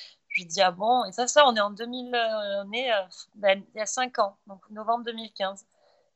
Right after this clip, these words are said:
Je dis, « Ah, le vélo. » Donc, j'achète un vélo parce que je sais qu'au Qatar, c'est cher. J'achète un vélo et je pars avec deux valises et un vélo au Qatar,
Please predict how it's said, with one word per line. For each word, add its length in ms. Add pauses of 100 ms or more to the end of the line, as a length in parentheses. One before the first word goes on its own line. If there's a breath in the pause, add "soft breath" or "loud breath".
(260)
Je 140
dis, « 160
Ah, 400
le 120
vélo. » 560
Donc, 140
j'achète 340
un 140
vélo 260
parce 160
que 60
je 60
sais 100
qu'au 300
Qatar, 340
c'est 160
cher. 300
J'achète 340
un 100
vélo 380
et 80
je 100
pars 200
avec 300
deux 140
valises 340
et 60
un 140
vélo 300
au 20
Qatar, 400